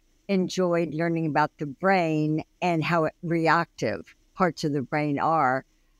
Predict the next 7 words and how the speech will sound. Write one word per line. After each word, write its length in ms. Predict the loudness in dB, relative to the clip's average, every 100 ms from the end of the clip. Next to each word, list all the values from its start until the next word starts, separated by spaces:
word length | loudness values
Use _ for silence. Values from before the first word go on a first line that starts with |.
| _
uh, 180 | 2 2
versus 540 | 2 0 -2 -4 -4 -4
the 100 | -2
neocortex, 1000 | 0 0 -2 -2 -4 -4 -2 -4 -4 -4
the 80 | -2
new 220 | 0 0
brain. 460 | -2 -6 -6 -14